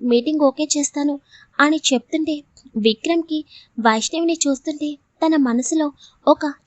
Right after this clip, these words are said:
చిలిపి ఆలోచన వస్తుంది. వైష్ణవిని కొంచెం సేపు ఏడిపించాలని విక్రమ్ చిన్నగా నవ్వుకుంటూ, "హలో మేఘన, what a sudden surprise" అని అనగానే అటు నుండి తరుణ్ కొంచెం షాక్గా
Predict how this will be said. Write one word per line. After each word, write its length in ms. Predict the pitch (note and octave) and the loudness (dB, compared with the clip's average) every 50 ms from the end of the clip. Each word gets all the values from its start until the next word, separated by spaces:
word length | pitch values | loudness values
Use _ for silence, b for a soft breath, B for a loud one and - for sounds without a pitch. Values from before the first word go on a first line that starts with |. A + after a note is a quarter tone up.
| - - | -2 0
చిలిపి 260 | B3+ B3 B3 - D#4+ | 0 0 0 0 -2
ఆలోచన 480 | D#4 D4 C#4+ D4 C#4+ - C#4+ C#4+ D4 C#4 C#4+ | 0 0 0 -2 -2 -2 -2 -2 -2 -2 -4
వస్తుంది. 520 | C4+ C4 B3 B3 - - C#4+ C#4+ C#4 C#4+ - _ _ _ _ _ b b b b b b | -4 -2 -2 -2 -2 -2 -2 0 0 -2 -6 _ _ _ _ _ b b b b b b
వైష్ణవిని 680 | A#3+ A#3 A3 A3 A3 - - E4 D#4+ D#4+ D4+ D4+ D4+ C#4+ _ - | -2 0 0 0 0 -2 0 0 0 2 2 0 -2 -4 _ -2
కొంచెం 300 | - D4+ D4+ D4 E4 D#4 | -2 0 0 0 -2 -2
సేపు 460 | - - C4+ B3+ B3+ - D4+ D4 D4 - - | 0 0 0 0 0 -2 -6 -8 -6 -2 0
ఏడిపించాలని 800 | A#3 A3+ A3+ C4+ C4+ - D#4 D4+ C#4+ D4+ D4 D4 D4 D4 D#4+ D#4 D4+ B B B B B B B B3 | 0 2 2 0 -2 -2 -2 -2 -2 -2 -2 0 0 0 -2 -2 -6 B B B B B B B -2
విక్రమ్ 400 | A3 A#3 A#3 - - D#4+ D#4+ D#4+ | 0 0 0 0 -2 -4 -4 -6
చిన్నగా 600 | - _ - - - C#4 A#3+ B3 C#4 D4 E4 D#4+ | -8 _ -6 -2 -2 0 2 2 0 0 0 -2
నవ్వుకుంటూ, 540 | D#4 D4+ D4 D4 - D4 C#4+ C#4+ D#4+ D#4 - _ _ _ _ _ _ _ _ _ _ - | 0 2 0 0 2 0 -2 0 -2 -4 -6 _ _ _ _ _ _ _ _ _ _ -6
"హలో 280 | - - B3 B3+ D4 | 0 0 2 2 2
మేఘన, 420 | D#4 D#4+ D#4+ D#4 D#4 C#4+ D4 D4 C#4+ _ _ _ _ _ _ _ - | 2 2 0 0 -2 -2 -4 -4 -6 _ _ _ _ _ _ _ -2
what 180 | G#3+ A3+ G#3 G#3+ | 0 2 2 2
a 100 | - E4 | 2 0
sudden 320 | E4+ - D#4 C4+ C4 C#4+ | 0 0 0 0 2 0
surprise" 560 | D#4 - D#4+ D4+ D4 - D4 D4 D4+ C#4+ - - _ - | 0 -2 -4 -4 -2 0 0 0 0 -2 -6 -10 _ 0
అని 180 | D4 D4 D#4 D#4 - | 2 2 2 2 0
అనగానే 520 | B3+ A#3 A#3 B3+ C4 D#4 D#4+ D4+ D4 D4 - _ B B B B B B B | 0 0 0 0 -2 -2 -2 0 -2 -2 -6 _ B B B B B B B
అటు 200 | A3+ A3+ A3 - | 2 2 2 2
నుండి 240 | D4+ D#4+ E4 E4 E4+ | 0 0 0 0 0
తరుణ్ 340 | E4 - C#4+ C4+ D4 D4+ D4+ - _ - | 0 -2 -2 -2 -2 -4 -6 -6 _ 0
కొంచెం 280 | D#4+ D#4+ D4 E4+ D#4+ | 0 0 2 0 -2
షాక్గా 540 | D4 - - C#4+ A3 - C4 - - E4 D#4 | -2 -2 0 0 0 0 -2 -2 -4 -6 -6